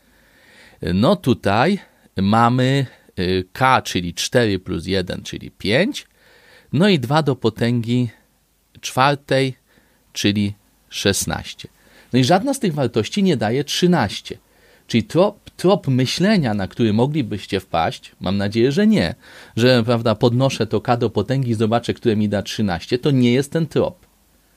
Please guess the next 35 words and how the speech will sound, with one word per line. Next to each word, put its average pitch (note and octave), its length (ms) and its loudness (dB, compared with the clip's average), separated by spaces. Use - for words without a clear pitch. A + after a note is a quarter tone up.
Musimy G3+ 340 2
się G3+ 100 -2
zastanowić C#3+ 520 -2
inaczej. F#3+ 580 0
Co G3 180 2
tu G3 160 0
się F#3+ 180 2
dzieje G3 320 0
w - 60 -10
tym A2 180 -4
algorytmie G#2 800 -4
i - 80 -4
dlaczego A3 440 2
dla F#3+ 140 2
trzynastki C3+ 600 -2
są G#2+ 180 -4
cztery A2 400 -4
wywołania, G#2 720 -4
no A#2 80 0
i E3+ 140 0
ile G#3 180 2
wywołań F3 420 0
jest E3 140 -2
w D3 60 -6
ogóle E3+ 240 -2
dla E3 160 -6
innych G3 540 -2
liczb? F#2+ 340 -8
No A3+ 100 4
i F#4+ 40 4
jeżeli A3 300 4
będziemy F3+ 320 2
sobie D#3+ 260 -2
to C#3+ 160 -2
analizować, A#2 840 0